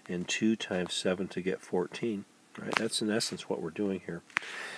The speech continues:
And now we're going to go on and partition the second addend using two vertical lines, cutting it into three equal parts.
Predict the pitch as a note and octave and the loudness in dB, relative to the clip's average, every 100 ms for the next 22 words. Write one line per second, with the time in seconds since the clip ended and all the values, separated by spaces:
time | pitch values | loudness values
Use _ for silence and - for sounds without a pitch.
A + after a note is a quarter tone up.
0 | - - G2 G2+ B2+ C3+ G#2+ G2+ F#2 - | -12 -6 0 4 4 6 6 4 2 0
1 | F#2+ F#2 - - - - G2+ G2 F#2+ F#2+ | 2 2 -2 -16 -4 4 6 6 4 2
2 | G#2 F2+ - F#2 - G#2+ - F#2+ F2+ - | 0 -4 2 0 4 4 4 0 -2 2
3 | A2+ - G2 F#2 F#2 F#2 - - - - | 2 4 4 4 4 2 -2 -16 -20 -20
4 | - G2+ F#2 G2 F2+ - A#2 A#2 - - | -4 2 4 2 0 2 6 6 4 -14
5 | - - - - - - - G#2+ D#3+ B2 | -20 -20 -20 -20 -20 -8 6 8 8 4
6 | G2+ F2+ F2+ - - - - - - - | 4 4 0 -2 -8 -12 -20 -20 -20 -18
7 | - - - - - - - - A2 G#2 | -16 -12 -10 -8 -6 -6 -8 -2 2 4
8 | F#2+ G2 F#2+ - A2 G#2+ A#2+ - - F2+ | 2 0 -2 2 4 4 2 0 -2 -2
9 | - | -4